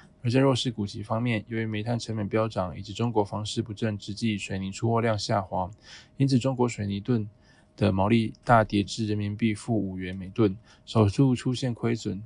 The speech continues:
抵消台泥电力事业改善之效益。元大旗研究团队认为，因房市遇震乏力，中国水泥事业在第四季旺季期间仍将承压。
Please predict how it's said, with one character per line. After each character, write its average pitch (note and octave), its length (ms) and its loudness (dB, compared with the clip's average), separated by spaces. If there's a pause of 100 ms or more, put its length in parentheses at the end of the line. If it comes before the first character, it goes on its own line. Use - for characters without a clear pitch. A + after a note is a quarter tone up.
抵 G#2 120 -6
消 A#2+ 260 2
台 A2+ 200 -2
泥 G#2+ 140 -2
电 A2+ 260 -2
力 A2+ 160 -2
事 A2 220 -4
业 A2+ 160 0
改 G#2 140 -4
善 G#2+ 200 -2
之 G#2 100 -8
效 G#2 300 0
益。 G2+ 180 -4 (500)
元 A#2+ 120 6
大 C#3+ 80 6
旗 C3 140 -2
研 A2+ 80 0
究 B2 100 -2
团 A2 140 -4
队 A#2 100 0
认 A#2 220 -2
为， F#2 220 -2
因 B2 140 -6
房 G#2+ 220 -2
市 A2+ 180 0
遇 A#2 120 6
震 A2+ 220 -2
乏 G2+ 220 -2
力， G#2+ 200 -2
中 B2+ 240 -4
国 A#2+ 100 0
水 - 160 -6
泥 G2+ 140 -6
事 A#2+ 220 -2
业 A2+ 160 2
在 G#2+ 320 0 (300)
第 B2+ 100 4
四 A#2 180 0
季 A#2+ 180 2
旺 A#2 180 0
季 A2+ 140 -2
期 G2+ 200 -6
间 G#2+ 180 -2
仍 G2+ 160 -2
将 A2 180 -4
承 F#2+ 240 -8
压。 G2+ 260 -4